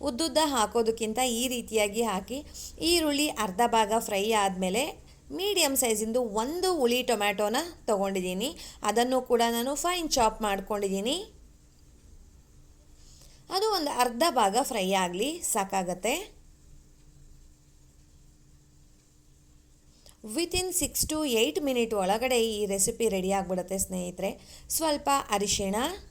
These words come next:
ಸೀಕ್ರೆಟ್ ಇಂಗ್ರೀಡಿಯೆಂಟ್ ಅಂತ ಹೇಳಿದೆ ಅಲ್ವಾ, ನಾವು ಮಸಾಲ ತೊಗೊಂಡು ಬಂದಿರ್ತೀವಿ, ಮ್ಯಾ-, ಮ್ಯಾಗಿ ತೊಗೊಂಡು ಬಂದಿರ್ತೀವಿ, ಅಥವಾ ಇಪ್ಪಿ ಯಾವುದಾದ್ರೂ ಆಯಿತು, ಅಥವಾ,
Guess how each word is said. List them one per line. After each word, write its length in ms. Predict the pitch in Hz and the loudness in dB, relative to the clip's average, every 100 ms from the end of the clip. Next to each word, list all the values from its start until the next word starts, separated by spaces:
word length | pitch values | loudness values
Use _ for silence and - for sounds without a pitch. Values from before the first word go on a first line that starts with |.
| - - - - - - - - - - - - - - - - - - - | -20 -20 -20 -20 -20 -20 -20 -20 -20 -20 -20 -18 -18 -18 -16 -16 -16 -16 -10
ಸೀಕ್ರೆಟ್ 460 | - 381 392 349 349 | 0 2 4 4 2
ಇಂಗ್ರೀಡಿಯೆಂಟ್ 720 | 269 247 247 247 233 220 208 | 2 2 2 4 4 2 0
ಅಂತ 180 | 196 196 | -2 -2
ಹೇಳಿದೆ 440 | 208 180 185 185 185 | -2 0 0 0 -2
ಅಲ್ವಾ, 480 | 175 220 247 - - | -2 -4 -6 -8 -8
ನಾವು 500 | 220 214 214 226 226 - - - | -2 2 4 2 2 -8 -18 -6
ಮಸಾಲ 440 | 214 220 233 226 226 226 | -2 2 4 4 4 2
ತೊಗೊಂಡು 280 | 220 208 208 | 0 -2 0
ಬಂದಿರ್ತೀವಿ, 640 | 202 202 190 - 196 196 | -2 -2 -4 -2 -2 0
ಮ್ಯಾ-, 440 | 202 185 180 180 208 | -2 -2 -2 -4 0
ಮ್ಯಾಗಿ 300 | 208 208 226 | 2 2 -2
ತೊಗೊಂಡು 280 | 214 208 202 | -2 -2 -2
ಬಂದಿರ್ತೀವಿ, 580 | 190 190 190 190 196 | -2 -2 -4 -6 -4
ಅಥವಾ 320 | 208 233 233 247 | -4 -4 -2 -2
ಇಪ್ಪಿ 480 | 233 - 233 226 - | -2 -4 -6 -6 -6
ಯಾವುದಾದ್ರೂ 600 | 226 226 302 311 277 240 | -8 -2 0 2 2 2
ಆಯಿತು, 360 | 240 208 196 233 | 0 0 -2 -2
ಅಥವಾ, 260 | 208 220 | 0 0